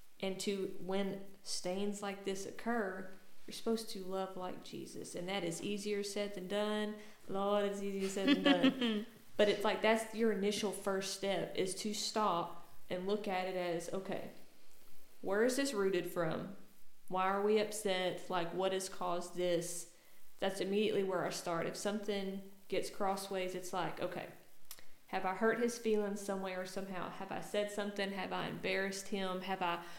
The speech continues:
Speaker 1: what is it that has made him generate such anger towards me?" And if I can't really figure it out and it's just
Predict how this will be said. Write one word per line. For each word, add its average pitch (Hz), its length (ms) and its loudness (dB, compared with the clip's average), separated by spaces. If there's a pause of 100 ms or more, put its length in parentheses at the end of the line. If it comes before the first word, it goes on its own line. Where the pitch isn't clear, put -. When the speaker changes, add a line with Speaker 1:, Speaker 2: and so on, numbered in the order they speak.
(200)
Speaker 1:
what 214 220 8
is 208 200 10
it - 380 4
that 190 140 2
has 185 420 -2
made 185 240 0
him 185 180 -4
generate 175 600 -2
such 170 360 -2
anger 165 300 -2
towards - 380 -6
me?" - 240 -10 (840)
And 180 160 0
if 180 100 0
I 175 60 2
can't 240 320 2
really 208 220 4
figure 208 360 4
it 190 120 2
out 180 320 2
and 175 80 -2
it's 175 220 -4
just 175 420 -4